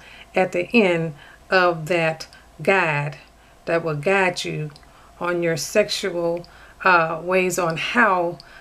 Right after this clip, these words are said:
to control your urges and how to control your sexual life. First, I wanna start with how pornography rewires a man's brain physically,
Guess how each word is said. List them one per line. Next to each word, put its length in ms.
to 320
control 760
your 160
urges 540
and 120
how 140
to 100
control 600
your 160
sexual 480
life. 440
First, 340
I 40
wanna 180
start 300
with 180
how 460
pornography 960
rewires 640
a 100
man's 720
brain 800
physically, 760